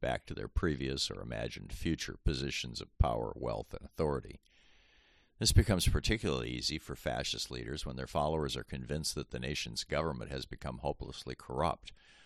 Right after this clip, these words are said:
a project white, right-wing fossil fuel billionaires, right-wing media, and Republican politicians have been promoting here in the U S for decades.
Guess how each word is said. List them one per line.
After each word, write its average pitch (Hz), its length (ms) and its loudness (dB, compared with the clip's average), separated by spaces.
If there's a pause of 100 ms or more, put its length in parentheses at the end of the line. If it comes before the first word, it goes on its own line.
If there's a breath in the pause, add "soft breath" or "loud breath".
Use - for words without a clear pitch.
(160 soft breath)
a - 80 -6
project 73 640 4
white, 60 320 -2
right-wing 76 400 0
fossil 69 420 0
fuel 90 300 2
billionaires, 65 720 0
right-wing 62 420 -2
media, 64 460 -2 (480 soft breath)
and - 100 -8
Republican 73 520 2
politicians 62 680 -2
have 60 120 -12
been 55 200 -12
promoting 65 500 -2
here 69 180 -2
in 60 100 -4
the 55 200 -8
U 58 160 -4
S 64 200 -4
for - 260 -10
decades. 53 560 -6